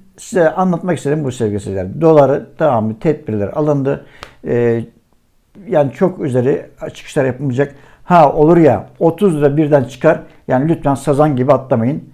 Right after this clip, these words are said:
Çünkü atlarsanız tekrar yirmi yediye gelecektir yani bu. Benim görüşüm tabii. Ama tabii ki bu, e, siz farklı düşünebilirsiniz. Alabilirsiniz. "Hayır arkadaş, sen çok bilmiyorsun. Biz daha iyisini biliyoruz.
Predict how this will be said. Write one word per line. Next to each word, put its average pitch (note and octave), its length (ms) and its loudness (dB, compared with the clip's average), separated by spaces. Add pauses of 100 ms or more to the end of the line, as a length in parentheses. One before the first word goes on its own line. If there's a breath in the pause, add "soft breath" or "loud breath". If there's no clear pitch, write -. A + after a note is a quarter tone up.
(140 soft breath)
Çünkü C#3+ 360 -2
atlarsanız D3+ 760 -2
tekrar C3 360 -4
yirmi B2+ 260 -2
yediye B2 200 0
gelecektir A2 440 -4
yani G2 200 -4
bu. C#3 220 -4 (320 soft breath)
Benim F#3+ 200 0
görüşüm A#2+ 300 -2
tabii. F#2 200 -8
Ama B2 280 -2
tabii C3 240 -4
ki B2 180 -4 (380 loud breath)
bu, - 320 -4 (400)
e, A#2 360 0
siz F3 320 -4
farklı C#3 300 -6
düşünebilirsiniz. C#3+ 680 -6 (160)
Alabilirsiniz. C#3+ 460 0
"Hayır C3 180 2
arkadaş, A#2 400 -4 (340 loud breath)
sen C#3 380 -6 (180)
çok C#3+ 260 -6
bilmiyorsun. C3 680 -4
Biz C#3 320 -8
daha C#3+ 140 6
iyisini A#2 340 -4
biliyoruz. B2 440 -4